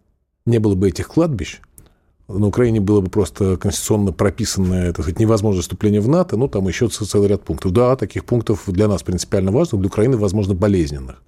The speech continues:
Наверное. Люди были бы живы. Но по какой-то причине загадочной есть мнение, что это, значит, просто британцы их пихнули на эту войну. Не-не-не, говорит, вы чё, будем воевать.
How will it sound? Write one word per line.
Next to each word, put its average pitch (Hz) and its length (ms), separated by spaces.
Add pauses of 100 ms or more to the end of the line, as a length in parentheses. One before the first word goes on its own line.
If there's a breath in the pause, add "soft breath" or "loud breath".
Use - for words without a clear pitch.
(240)
Наверное. 92 460 (800 soft breath)
Люди 107 400 (240)
были 101 340
бы 69 140 (160)
живы. 80 460 (920 loud breath)
Но 131 120
по 143 80
какой-то 131 260
причине 151 360
загадочной 90 680 (220 soft breath)
есть 131 180
мнение, 117 300
что 101 240
это, 87 160
значит, 85 180
просто 85 240
британцы 120 540
их - 100 (320)
пихнули 123 380
на 110 140
эту 107 140
войну. 104 200
Не-не-не, 127 360
говорит, 90 220
вы 98 80
чё, 98 200
будем 107 260
воевать. 151 500